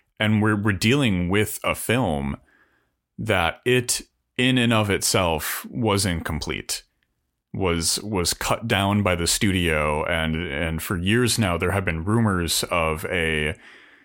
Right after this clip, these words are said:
somewhat functional v-, V H S working copy of, of the full edit of this movie that no one behind the film seems too eager to release.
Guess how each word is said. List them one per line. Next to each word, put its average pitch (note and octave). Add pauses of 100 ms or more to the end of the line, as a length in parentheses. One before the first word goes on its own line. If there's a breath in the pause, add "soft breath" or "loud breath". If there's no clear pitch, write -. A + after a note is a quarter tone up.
(560 loud breath)
somewhat B2
functional A2
v-, G2+
V G#2
H F#2+
S F#2
working A2
copy D3
of, G2
of F#2
the F#2
full B2
edit F#2+
of F#2
this F2
movie F2 (500 soft breath)
that E2+ (420)
no A#2+
one A2
behind G2
the F2
film E2
seems F2
too F2+
eager E2
to -
release. C2+